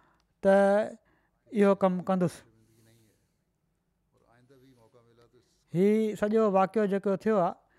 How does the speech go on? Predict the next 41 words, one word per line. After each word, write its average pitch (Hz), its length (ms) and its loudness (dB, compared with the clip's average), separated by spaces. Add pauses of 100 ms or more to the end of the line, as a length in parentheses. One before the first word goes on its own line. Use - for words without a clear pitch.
(480)
هي 202 340 2
هڪ 226 100 -2
ٻن 220 220 0
منٽن ۾ 214 360 -2
ئي 196 80 -2
ٿيو، ۽ 139 280 -4 (640)
پر 220 120 2 (300)
هڪ 208 140 -4
منٽ 226 340 0
جي 220 60 2
اندر 220 240 2
ئي 220 60 2
اندر 180 180 0
ئي، ۽ 123 120 -2 (1700)
چون 202 280 -2
ٿا 202 260 2
ته 208 380 0 (180)
ٻن 196 180 -6
اڍائي 208 320 2
ٽن 202 140 -6
منٽن 196 540 -4
اندر 190 200 -4
اندر 190 320 0
هنن 190 160 -4
کي 202 120 -4
اسپتال 196 480 -2
به 190 160 -2
پهچايو 196 440 0
ويو، 185 160 -4 (800)
پر 175 140 0
بهرحال 190 360 2
الله 185 320 0
کي 185 100 -6
اهو 190 140 2
ئي 196 60 2
منظور 170 360 -4
هيو. ۽ 175 220 0 (1120)
جيڪي 190 320 -2
به 190 160 0
حملا 185 280 2
هئا، 185 280 2